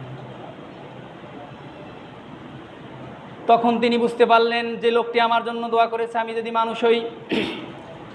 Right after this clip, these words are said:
আমি যদি প্রকৃত মানুষ হতে পারি, আপনি আমি আসলেই চেহারায় মানুষ, আমাদের ভিতরে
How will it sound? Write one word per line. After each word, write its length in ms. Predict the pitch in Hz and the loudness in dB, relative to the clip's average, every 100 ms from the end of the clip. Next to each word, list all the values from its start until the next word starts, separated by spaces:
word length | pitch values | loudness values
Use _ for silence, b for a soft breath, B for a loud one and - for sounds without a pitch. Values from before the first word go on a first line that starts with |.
| - | 0
আমি 220 | 214 277 | 4 4
যদি 220 | 269 269 269 | 4 2 6
প্রকৃত 320 | 233 - 202 | 6 6 2
মানুষ 580 | 233 202 202 208 202 208 | 2 2 0 -2 -4 -4
হতে 140 | 190 | -2
পারি, 340 | 190 190 190 170 | 2 2 4 2
আপনি 320 | 170 170 165 | 0 0 0
আমি 200 | 160 156 | 2 2
আসলেই 380 | 143 151 143 139 | 0 0 -2 0
চেহারায় 400 | 135 135 135 131 | 2 4 4 2
মানুষ, 680 | 127 131 135 131 127 110 - | 0 -4 -4 -4 -4 -6 -6
আমাদের 360 | 117 113 113 117 | -4 -4 -4 -4
ভিতরে 320 | 123 120 | -4 -2